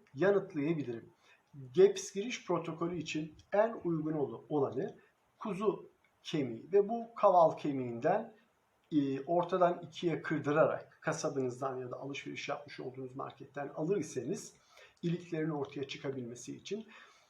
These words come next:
e, aldığınız miktara uygun bir tencereye koyup, e, içerisine e, beş, on, bunun miktarına göre, e, ne kadar olduğuyla bağlantılı olarak beş, on adet,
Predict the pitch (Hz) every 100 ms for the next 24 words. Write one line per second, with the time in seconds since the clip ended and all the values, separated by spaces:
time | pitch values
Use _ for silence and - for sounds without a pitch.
0 | _ - 151 151 - 190 196 196 202 185
1 | 160 175 - 165 160 165 170 170 160 156
2 | - 160 151 139 131 123 - 143 131 -
3 | - _ _ _ _ _ _ - 143 135
4 | 135 131 131 - - 165 190 170 - 180
5 | 214 - - _ _ _ _ - 151 147
6 | 143 143 - - - 139 190 190 - -
7 | 175 165 - - - 135 180 185 151 165
8 | - 165 147 147 156 160 120 117 - _
9 | 135 131 123 160 160 143 131 127 127 131
10 | 127 131 127 127 127 - 139 127 113 -
11 | - - 160 - 175 165 - 127 123